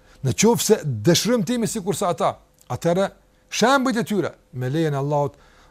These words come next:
do të na ndihmojnë shumë në tejkalimin e sprovave, madje edhe në zbutjen në masë të madhe të ndikimit të tyre negativ në jetën tonë të përditshme. E nëse Allah në manduar që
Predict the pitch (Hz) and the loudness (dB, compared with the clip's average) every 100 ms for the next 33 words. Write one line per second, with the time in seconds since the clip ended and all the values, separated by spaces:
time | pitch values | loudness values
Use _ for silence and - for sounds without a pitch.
0 | - 117 175 165 147 135 117 131 113 147 | -8 -2 -2 -2 -4 -4 -2 -4 -4 -4
1 | 170 147 123 - - - 208 262 240 - | -4 -4 -8 -8 -4 2 4 4 2 -6
2 | 139 113 127 127 143 160 147 135 - - | -10 -6 -6 -6 -4 -4 -6 -6 -10 -6
3 | 156 208 226 226 196 - _ _ - 120 | 0 4 4 4 0 -6 _ _ -10 -6
4 | 160 135 139 - 135 131 120 107 98 147 | -4 -4 -6 -6 -6 -6 -6 -8 -8 -4
5 | 165 - 139 123 - _ 120 117 143 160 | -4 -4 -6 -6 -12 _ -8 -6 -2 -2
6 | 131 - 139 131 175 208 190 - 151 147 | -4 -4 -4 -2 -2 -2 -2 -2 0 0
7 | - 220 196 160 190 196 175 180 165 160 | -2 -2 -2 -2 -2 -2 0 0 -2 -2
8 | 160 143 139 131 127 110 - 110 120 110 | -4 -4 -6 -8 -10 -10 -12 -14 -14 -18
9 | - _ _ _ _ _ _ _ - 165 | -20 _ _ _ _ _ _ _ -4 -2
10 | 165 165 156 139 135 139 139 123 - | 2 2 2 0 -2 -2 -4 -4 -8